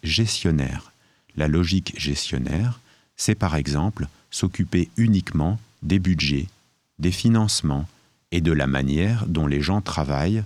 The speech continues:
d'un jour sur l'autre. C'est surtout sur le terrain que l'accompagnement se construit,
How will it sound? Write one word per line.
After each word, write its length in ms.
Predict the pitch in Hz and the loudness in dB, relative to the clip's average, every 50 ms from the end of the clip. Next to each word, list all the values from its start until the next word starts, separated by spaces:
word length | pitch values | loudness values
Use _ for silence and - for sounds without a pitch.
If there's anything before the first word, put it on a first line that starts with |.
| - - _ _ - | -6 -12 _ _ -4
d'un 160 | - 87 82 | -2 0 0
jour 240 | 78 73 92 95 - | 0 0 0 -2 -2
sur 180 | - - 104 85 | -2 -2 0 0
l'autre. 400 | 78 71 67 67 - - - - _ _ _ _ _ _ _ _ _ _ _ _ _ _ _ _ _ _ _ _ _ _ _ _ _ _ _ _ _ _ _ _ _ _ - | 0 0 -2 -4 -8 -12 -18 -20 _ _ _ _ _ _ _ _ _ _ _ _ _ _ _ _ _ _ _ _ _ _ _ _ _ _ _ _ _ _ _ _ _ _ -6
C'est 160 | - - 120 | 0 0 2
surtout 400 | 107 - 147 139 - - 190 180 | 4 4 2 2 2 2 2 2
sur 200 | 80 - 127 113 | 4 4 4 4
le 100 | 110 101 | 4 4
terrain 400 | 95 - 131 131 107 120 120 104 90 - | 4 4 2 4 4 4 4 2 2 2
que 80 | - | 2
l'accompagnement 760 | 85 80 80 - - 90 80 - 82 80 80 80 78 82 85 85 | 2 2 2 2 0 0 2 4 4 4 4 4 4 4 2 2
se 140 | - - | 0 -2
construit, 540 | 78 - - 71 71 - - - - 69 69 | -2 -2 -2 -4 -4 -4 -6 -6 -6 -6 -6